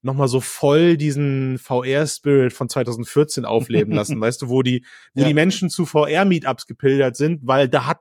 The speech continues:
Speaker 1: da gab's zwei D K twos, da gab's
Speaker 2: Mhm.
Speaker 1: zwei Developer-Kits. Oh, krass, da muss ich hin.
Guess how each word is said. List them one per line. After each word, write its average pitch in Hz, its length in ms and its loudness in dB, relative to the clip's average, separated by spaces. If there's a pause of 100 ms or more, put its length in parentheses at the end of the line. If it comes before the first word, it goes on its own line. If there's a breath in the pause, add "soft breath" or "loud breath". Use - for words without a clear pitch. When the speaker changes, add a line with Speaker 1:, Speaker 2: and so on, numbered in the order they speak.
Speaker 1:
da 127 100 -4
gab's 143 400 -2
zwei 160 680 0 (420)
D 151 140 -2
K 156 240 2
twos, 160 540 -4
da 127 100 -10
gab's 123 200 -2
Speaker 2:
Mhm. 127 120 -2
Speaker 1:
zwei 123 460 -4
Developer-Kits. 135 920 -2
Oh, 214 580 4
krass, 175 380 -6
da 160 100 -4
muss 147 200 0
ich 127 100 -10
hin. 147 300 -2